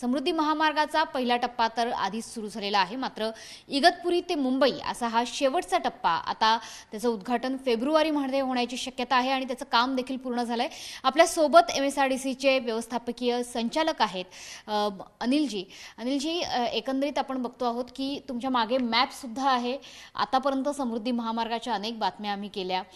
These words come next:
नागपूरपर्यंतचा प्रवास अवघ्या काही तासांमध्ये आता पूर्ण होतो आहे, मात्र आता हा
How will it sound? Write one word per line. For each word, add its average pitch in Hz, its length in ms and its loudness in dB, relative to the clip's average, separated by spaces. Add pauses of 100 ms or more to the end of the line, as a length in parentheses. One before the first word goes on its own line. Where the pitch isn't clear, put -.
(240)
नागपूरपर्यंतचा 277 840 -2
प्रवास 233 420 0
अवघ्या 214 400 -8
काही 240 220 -6 (140)
तासांमध्ये 269 540 0
आता 262 160 -4
पूर्ण 240 260 -6
होतो 202 280 -6
आहे, 185 240 -4
मात्र 233 240 -6
आता 233 180 -2
हा 262 100 -8